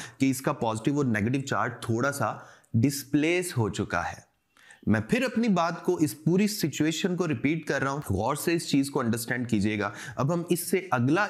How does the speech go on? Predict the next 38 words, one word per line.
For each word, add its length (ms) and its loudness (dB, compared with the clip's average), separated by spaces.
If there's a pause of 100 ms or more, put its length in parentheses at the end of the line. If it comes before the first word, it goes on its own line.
एक 220 -2
पॉइंट 340 0
जो 80 2
है 60 -2
वो 120 0
डिस्कस 420 -2
करने 300 -4
जा 200 0
रहे 120 -8
हैं। 100 -16 (300)
देखें, 180 4
उस 200 -2
तरफ 220 0
पॉजिटिव 320 0
प्लेट 340 0
थी, 40 2
इस 300 -4
तरफ 240 -2
नेगेटिव 380 0
प्लेट 200 -2
थी, 200 -16 (580)
ओके? 300 0 (340)
और 240 2
जो 140 4
डायपोल्स, 760 2
अ, 240 0
बने, 540 0
इलेक्ट्रिक 440 0
डायपोल्स, 720 2 (280)
उनका 520 4 (320)
नेगेटिव 600 4
पार्ट 300 2 (120)
उस 220 -2
तरफ 280 0
है 80 -2
और 180 -2
पॉजिटिव 500 -2
पार्ट 220 0